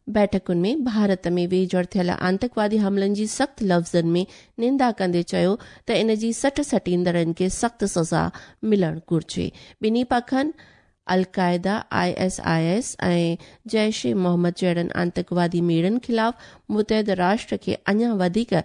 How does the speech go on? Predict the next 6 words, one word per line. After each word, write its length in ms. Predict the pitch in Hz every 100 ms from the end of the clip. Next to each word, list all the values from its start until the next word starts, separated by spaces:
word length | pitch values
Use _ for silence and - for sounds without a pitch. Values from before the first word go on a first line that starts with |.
| - - -
पाबंदियूं 520 | 202 190 190 190 185
भरण 260 | 180 185 254
लाइ 200 | 170 165
सॾु 300 | - 180 165
ॾिनो 260 | 165 156 151
आहे। 420 | 160 160 151